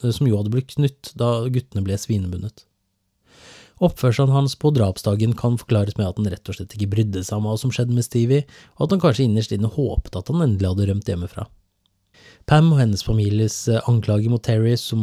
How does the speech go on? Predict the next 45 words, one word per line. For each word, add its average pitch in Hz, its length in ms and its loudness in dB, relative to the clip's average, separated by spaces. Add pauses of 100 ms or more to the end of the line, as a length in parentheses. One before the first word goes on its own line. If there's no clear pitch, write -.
at - 100 -8
de 101 140 -2
fant 110 320 -6
kniven 113 400 2
til 113 160 -2
Stevie 107 480 0
i 113 40 -2
nattbordskuffen 117 640 -4
hans, 131 260 -2
og 98 160 -2
at 98 160 -8
han 95 80 -4
vasket 98 340 -6
klær 107 320 -2
sent 104 220 -6
på 113 160 -14
kvelden 107 320 0
på 127 80 -2
drapsdagen, 117 640 -2 (340)
noe 101 160 -2
som 107 100 -2
for 104 140 0
øvrig 104 240 0
var 92 160 -4
fullstendig 104 640 -4
fjernt 101 300 -4
fra 113 120 -4
hans 98 220 -6
karakter, 123 460 -2 (260)
kan 175 160 -2
selvsagt 123 400 -2
være 120 160 4
løgner, 107 480 2
eh, 110 500 2
en 143 140 0
ekskone 107 500 -2
har 117 140 2
satt 120 240 -4
ut 101 240 -2
i 123 80 -4
et - 20 -20
forsøk 107 460 -2
på 135 100 -4
å - 120 -8
få 104 80 -2